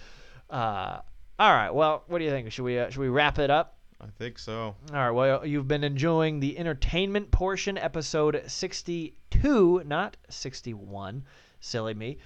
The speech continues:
Speaker 1: Uh, we are wrapping things up. We are on Instagram, Sound-,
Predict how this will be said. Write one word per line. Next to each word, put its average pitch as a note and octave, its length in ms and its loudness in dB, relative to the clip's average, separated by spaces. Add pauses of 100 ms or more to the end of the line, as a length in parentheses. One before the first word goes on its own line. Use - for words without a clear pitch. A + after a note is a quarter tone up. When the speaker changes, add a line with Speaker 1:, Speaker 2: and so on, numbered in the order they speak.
(300)
Speaker 1:
Uh, B2+ 320 0
we F3 140 0
are C#3+ 80 0
wrapping D#3 340 -2
things C#3 220 -6
up. C#3+ 220 -2
We A2+ 240 -4
are A2 120 0
on G#2 140 -2
Instagram, D#3 640 -4
Sound-, C#3+ 440 -4